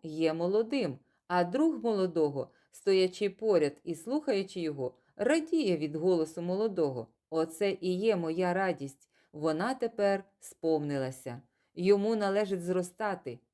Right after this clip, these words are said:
а мені меншати. Хто приходить згори, той над усіма, хто із землі, той земний. І по земному говорить, хто приходить з неба, той над усіма».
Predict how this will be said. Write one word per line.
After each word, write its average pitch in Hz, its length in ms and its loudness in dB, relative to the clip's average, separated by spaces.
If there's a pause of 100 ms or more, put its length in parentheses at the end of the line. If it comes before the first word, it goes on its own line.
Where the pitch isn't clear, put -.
а 165 140 -4
мені 202 520 -2 (100)
меншати. 139 800 -6 (320)
Хто - 280 2
приходить 262 580 0
згори, 214 500 4 (180)
той 180 260 2
над 190 200 -4
усіма, 214 560 -6 (220)
хто - 420 0
із 165 180 0
землі, 165 600 -2 (120)
той 165 200 0
земний. 202 640 0 (280)
І 214 120 -2
по 233 180 2
земному 240 500 0
говорить, 147 600 0 (300)
хто - 240 -2
приходить 175 720 2
з 147 120 -10
неба, 175 460 -2 (320)
той 175 260 4
над 156 240 -4
усіма». 151 540 -8